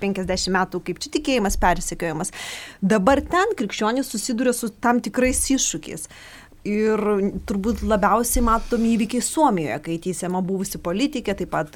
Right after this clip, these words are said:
evangelikų liuteronų vyskupas, tiesiog už Biblijos citatas.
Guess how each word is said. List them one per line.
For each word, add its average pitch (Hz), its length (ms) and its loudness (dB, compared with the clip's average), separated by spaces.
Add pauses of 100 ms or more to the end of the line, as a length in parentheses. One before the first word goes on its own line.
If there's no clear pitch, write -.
(140)
evangelikų 175 640 -4
liuteronų 190 480 -2
vyskupas, 254 480 -2
tiesiog 208 320 -4
už 180 160 -2
Biblijos 208 480 0
citatas. 196 480 -6